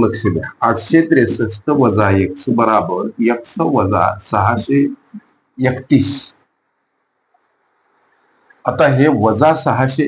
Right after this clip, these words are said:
एकतीस इकडे येऊ द्या आणि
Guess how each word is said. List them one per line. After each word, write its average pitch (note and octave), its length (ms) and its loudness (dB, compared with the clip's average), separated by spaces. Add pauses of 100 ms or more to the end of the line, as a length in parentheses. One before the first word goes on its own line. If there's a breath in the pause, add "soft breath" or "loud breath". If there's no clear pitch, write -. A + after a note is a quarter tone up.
एकतीस C#3 540 0
इकडे B2 260 4
येऊ C#3 200 6
द्या C#3 200 0 (1800)
आणि A2 180 4